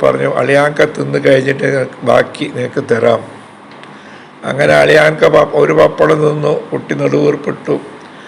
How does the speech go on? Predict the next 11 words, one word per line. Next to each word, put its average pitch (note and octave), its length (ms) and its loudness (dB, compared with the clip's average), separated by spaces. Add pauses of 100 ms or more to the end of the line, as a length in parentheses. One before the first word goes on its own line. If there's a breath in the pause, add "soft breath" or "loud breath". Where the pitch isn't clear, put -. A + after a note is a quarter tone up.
(380 loud breath)
രണ്ടാമത്തെ D3+ 580 4
പപ്പടത്തിന്മേലും D3+ 920 2
കുട്ടി, D#2+ 400 -2 (140)
ആ, D2 40 2
അളിയാങ്ക D2 680 2 (140)
കടിക്കാൻ C#2 480 2
തുടങ്ങിയപ്പോൾ C#2+ 680 0
കുട്ടി C#3+ 300 -4
വിളിച്ചു C#3 320 -4
പറഞ്ഞു, C#3 260 0
"ഉമ്മ, C3+ 320 -6